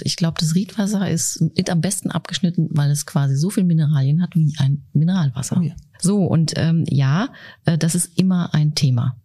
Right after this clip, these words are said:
Speaker 1: Das ist immer ein Thema, das Thema Kalk, also Calcium-Magnesium-Ionen im Wasser. Wasser ist ein Naturprodukt.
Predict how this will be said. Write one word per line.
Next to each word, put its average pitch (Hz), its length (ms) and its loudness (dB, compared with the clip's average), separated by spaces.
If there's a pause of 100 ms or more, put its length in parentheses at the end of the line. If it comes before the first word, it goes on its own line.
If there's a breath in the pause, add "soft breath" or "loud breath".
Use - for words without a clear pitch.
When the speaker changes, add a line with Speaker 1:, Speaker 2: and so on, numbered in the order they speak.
(120)
Speaker 1:
Das 147 140 0
ist - 100 -2
immer 190 180 0
ein 160 180 0
Thema, 180 240 2
das 160 160 0
Thema 151 400 2 (100)
Kalk, 165 400 0
also 139 220 2
Calcium-Magnesium-Ionen 156 1200 2
im 156 260 2
Wasser. 156 440 0 (1500 loud breath)
Wasser 160 280 0
ist 208 120 -2
ein 214 60 4
Naturprodukt. 160 800 -2